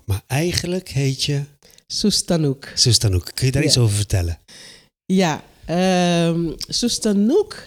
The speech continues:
Speaker 2: is, eh, een naam die, ik denk, ik ben de enige op de hele wereld die Soes Tanoek heet.
Speaker 1: Oké.
Speaker 2: Mag ik echt, denk ik, wel zeggen?
Speaker 1: Ja.
Speaker 2: Want Soes Tanoek, die is een naam die zelf gemaakt is. En, eh, Soes Tanoek,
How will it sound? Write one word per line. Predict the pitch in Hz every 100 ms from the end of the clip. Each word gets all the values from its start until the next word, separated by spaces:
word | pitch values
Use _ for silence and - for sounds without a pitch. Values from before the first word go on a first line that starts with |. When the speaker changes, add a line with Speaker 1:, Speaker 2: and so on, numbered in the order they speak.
| -
Speaker 2:
is, | 196 202 - - _
eh, | 180 175 165 160
een | - 165 175
naam | 196 233 247 220
die, | 190 196
ik | 190 180
denk, | 196
ik | 208
ben | 190
de | 190
enige | 220 254 247 - -
op | 190
de | 180
hele | 175 208 233 185
wereld | 190 196 202
die | 190
Soes | 196 -
Tanoek | 170 151 147
heet. | 127 120 -
Speaker 1:
Oké. | 104 98 123 120 -
Speaker 2:
Mag | 175 208
ik | -
echt, | 202 - - -
denk | 185 190
ik, | 175
wel | 160
zeggen? | 156 165 - 427 -
Speaker 1:
Ja. | 101 95 113 - _ _ _ _ _ - - - -
Speaker 2:
Want | - -
Soes | 190 -
Tanoek, | 170 160 240 -
die | 190
is | - 180 - -
een | 160 156
naam | 185 202
die | 185
zelf | 180 165
gemaakt | - 165 165 131 - -
is. | 120 120 - - - _ _ _ - - - - _
En, | 160 151 151 -
eh, | 147 151 151 147
Soes | - 165
Tanoek, | - 160 185 269